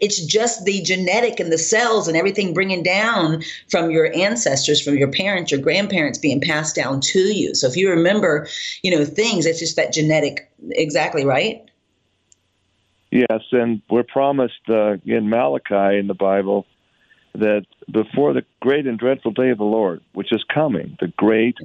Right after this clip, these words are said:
Speaker 2: and dreadful day, the second coming, behold, I will send
Speaker 1: Hallelujah.
Speaker 2: Elijah,
Speaker 1: <laughs>
Speaker 2: Elijah the prophet, and he will turn the hearts of the children to the fathers.
Speaker 1: That's right.
Speaker 2: Lest
Speaker 1: That's
Speaker 2: I
Speaker 1: right.
Speaker 2: smite the whole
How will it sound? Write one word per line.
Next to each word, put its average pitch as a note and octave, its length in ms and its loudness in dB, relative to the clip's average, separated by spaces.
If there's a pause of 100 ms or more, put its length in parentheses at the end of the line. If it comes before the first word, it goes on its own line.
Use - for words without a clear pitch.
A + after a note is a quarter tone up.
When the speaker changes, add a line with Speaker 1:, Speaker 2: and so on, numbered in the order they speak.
Speaker 2:
and F2+ 140 0
dreadful G2+ 460 -2
day, - 360 -4
the F#2+ 80 -2 (100)
second F#2 300 -2
coming, F#2 380 -2 (580)
behold, B2+ 300 0
I B2+ 60 0
will - 80 -4
send B2 340 -2
Speaker 1:
Hallelujah. G2 160 0
Speaker 2:
Elijah, G#2+ 520 -2 (280)
Speaker 1:
<laughs> A#3+ 320 -4
Speaker 2:
Elijah B2+ 520 0
the C3+ 100 -4
prophet, G2+ 500 -2 (200)
and G2 140 -4
he A2+ 120 4
will G#2 120 2
turn A2 320 -2
the G2+ 100 0
hearts A#2 440 -2
of G2 80 -4
the - 100 -4
children C#3+ 560 2 (800)
to C3+ 240 6
the B2+ 160 0 (100)
fathers. A#2 560 -2 (480)
Speaker 1:
That's - 200 -10
right. F#3+ 280 0
Speaker 2:
Lest A2 200 -2
Speaker 1:
That's F#3 260 0
Speaker 2:
I - 20 -2
Speaker 1:
right. G#3 140 4
Speaker 2:
smite - 160 -4
the G3+ 80 -6
whole - 160 -2